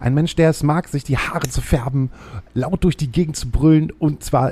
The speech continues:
auch eine sehr, sagen wir mal, politisch linksorientierte Meinung. Und wir hatten diesen Gast schon mal kurz, äh, bei uns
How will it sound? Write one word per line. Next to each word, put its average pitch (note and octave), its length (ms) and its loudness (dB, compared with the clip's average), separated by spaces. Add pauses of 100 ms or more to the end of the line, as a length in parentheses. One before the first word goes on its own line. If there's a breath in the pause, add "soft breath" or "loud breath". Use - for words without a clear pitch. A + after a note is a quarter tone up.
auch C3 260 2
eine C3 280 0
sehr, B2+ 400 0
sagen C3 180 0
wir C#3+ 60 0
mal, C#3 260 2 (140 soft breath)
politisch D3 520 -2
linksorientierte G2+ 920 0
Meinung. F2 400 -8
Und G3 240 6
wir D3+ 140 0
hatten F3+ 480 -2
diesen A2+ 300 -2
Gast A#2 440 -4
schon D#3 240 0
mal C#3 240 2
kurz, - 540 -2
äh, C3+ 40 -8 (320)
bei A2+ 200 -2
uns A#2+ 220 -4